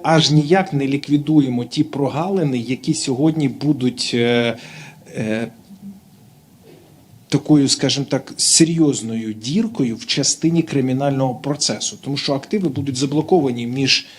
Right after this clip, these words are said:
судом і армою, і Російська Федерація, власне, бізнес Російської Федерації скористується цією шпаринкою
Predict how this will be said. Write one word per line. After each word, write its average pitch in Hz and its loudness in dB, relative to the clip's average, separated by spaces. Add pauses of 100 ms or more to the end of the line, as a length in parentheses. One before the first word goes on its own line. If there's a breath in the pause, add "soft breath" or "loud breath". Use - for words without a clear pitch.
(200 loud breath)
судом 139 2
і 127 -6
армою, 117 -4 (680 soft breath)
і 180 6
Російська 165 0
Федерація, 156 -4
власне, 123 -4 (180)
бізнес 180 0
Російської 135 -4
Федерації 123 -6
скористується 151 -2
цією 135 -4
шпаринкою 143 -4